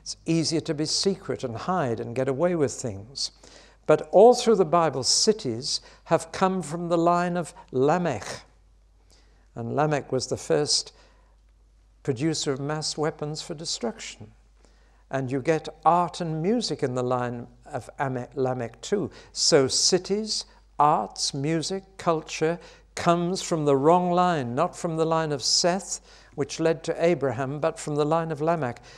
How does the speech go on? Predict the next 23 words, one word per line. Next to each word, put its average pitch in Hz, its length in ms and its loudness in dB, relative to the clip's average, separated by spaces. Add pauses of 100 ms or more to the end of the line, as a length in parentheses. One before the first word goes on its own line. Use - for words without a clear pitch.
(140)
And 143 180 2
therefore, 170 460 4
all 185 280 6
through 175 300 -2
history, 127 680 -2 (800)
uh, 123 320 -2 (180)
urban 165 360 8
areas 127 640 -2
have 143 160 -2
been 139 200 -4
corrupt - 640 -6 (300)
places, - 680 -4 (800)
and 127 240 -2
the 127 200 -2
arts 147 400 2
and 147 140 -2
the 143 60 0
music 139 500 -4
within 147 320 -2
them 113 180 -6
has 123 240 -8
been 131 240 -6
corrupted 147 680 -10